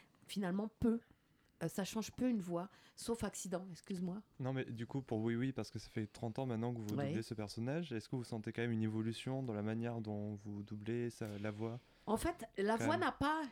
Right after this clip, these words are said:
Speaker 1: changé.
Speaker 2: Mais les, les
Speaker 1: Mais en
Speaker 2: expressions,
Speaker 1: fait,
Speaker 2: peut-être ?
Speaker 1: euh, non, c'est pas ça, c'est que comme le dessin a changé, euh, Oui Oui est un peu plus grand maintenant. Euh, Oui Oui a une bouche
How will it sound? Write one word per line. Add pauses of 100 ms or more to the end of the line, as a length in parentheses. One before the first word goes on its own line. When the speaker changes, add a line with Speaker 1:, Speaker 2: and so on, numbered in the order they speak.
(220)
Speaker 1:
changé. (460)
Speaker 2:
Mais
les,
les
Speaker 1:
Mais
en
Speaker 2:
expressions,
Speaker 1:
fait,
Speaker 2:
peut-être ?
Speaker 1:
euh,
non,
c'est
pas
ça,
c'est
que (160)
comme
le
dessin
a
changé, (500)
euh,
Oui
Oui
est (100)
un
peu
plus
grand
maintenant. (640)
Euh,
Oui
Oui
a
une
bouche